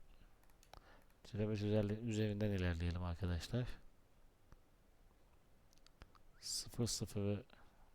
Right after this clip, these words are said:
böyle bağladık. Sıfır sıfır iki sıfıra bağladık. Ee, bu arada da bir hani link yedekliliğimiz olsun.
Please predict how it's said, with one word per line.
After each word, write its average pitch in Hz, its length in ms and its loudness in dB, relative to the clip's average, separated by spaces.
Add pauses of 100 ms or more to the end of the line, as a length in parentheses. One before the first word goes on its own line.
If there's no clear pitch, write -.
böyle 113 240 4
bağladık. 110 580 2 (2500)
Sıfır - 420 -4
sıfır - 340 -2
iki - 240 -4
sıfıra 117 360 4
bağladık. 113 580 4 (1800)
Ee, 101 40 -4 (500)
bu 113 180 -2
arada 123 260 2
da 117 140 4
bir 107 180 0 (320)
hani 101 400 -6
link 110 580 -4
yedekliliğimiz 95 720 2
olsun. 95 460 -2